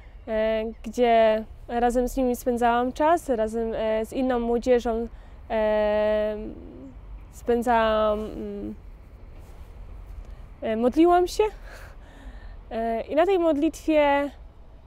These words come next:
e, zaczęłam dostrzegać, że mogłabym coś robić więcej,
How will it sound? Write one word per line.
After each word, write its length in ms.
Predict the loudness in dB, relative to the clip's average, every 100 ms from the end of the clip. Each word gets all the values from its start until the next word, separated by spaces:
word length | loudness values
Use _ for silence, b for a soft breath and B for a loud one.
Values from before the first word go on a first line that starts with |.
| -20 -18 -18 -20 -10
e, 680 | -4 -2 0 0 -2 -2 -6 -10 -18 -20 -20 -20 -20 -20 -20 -20 -20 -20 -20 -20 -20 -10 -4
zaczęłam 560 | -2 2 2 2 2
dostrzegać, 680 | 0 -2 0 0 2 -2 -4
że 500 | -2 2 4 4 0 -8 -20 b b 0
mogłabym 480 | 4 6 6 4
coś 160 | 0 -2
robić 280 | -2 -2 0
więcej, 600 | 0 0 -2 -6 -6